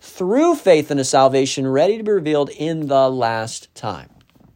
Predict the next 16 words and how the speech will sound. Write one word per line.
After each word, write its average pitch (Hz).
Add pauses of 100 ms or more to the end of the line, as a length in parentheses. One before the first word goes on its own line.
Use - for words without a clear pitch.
(680)
Boy, 196
these 233
are 226
all 160
encouraging 123
verses. - (300)
Th-, 202
those 208
are 196
all 147 (260)
wonderful 170
truths 120 (260)
that 117 (180)
relate 131
to 104 (720)
who, 196